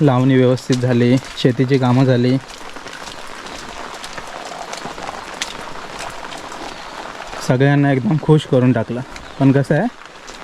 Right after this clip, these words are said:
जास्त पाऊस पडला की जराशी भीती पण वाटते. आम्ही actually राहतो डोंगराळ भागात, पण सकाळ भागात actually लगेच पाणी भरतं, त्यामुळे मग, अ, पाऊस जरा जास्त पडायला लागला की भीती वाटते.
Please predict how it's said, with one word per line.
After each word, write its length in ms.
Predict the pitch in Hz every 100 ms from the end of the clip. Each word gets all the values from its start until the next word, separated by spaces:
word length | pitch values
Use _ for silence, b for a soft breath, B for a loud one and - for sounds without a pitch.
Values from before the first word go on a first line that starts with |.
| - 127
जास्त 280 | 117 -
पाऊस 220 | 147 135 143
पडला 280 | 135 131
की 100 | 135
जराशी 300 | 139 131 135
भीती 240 | 143 131 135
पण 160 | 131
वाटते. 280 | 127 113 - 120 -
आम्ही 260 | 127 127 135
actually 240 | 135 147
राहतो 240 | 139 127
डोंगराळ 360 | 147 143 147 160
भागात, 260 | 151 131 175 - - - - -
पण 80 |
सकाळ 320 | 143 147 160 151
भागात 260 | 143 156 - - - -
actually 260 | 147 156
लगेच 200 | 131 131
पाणी 280 | 143 135 131
भरतं, 320 | 143 131 - 127 - - - - -
त्यामुळे 320 | 127 123 127 131
मग, 340 | 135 135 139
अ, 200 | 147 143 156 - - -
पाऊस 260 | 123 127 160 - - - 143
जरा 160 | 127 127
जास्त 360 | 123 127 -
पडायला 360 | 180 160 156 156
लागला 160 | 143 143
की 140 | 151
भीती 160 | 135 202
वाटते. 280 | 180 -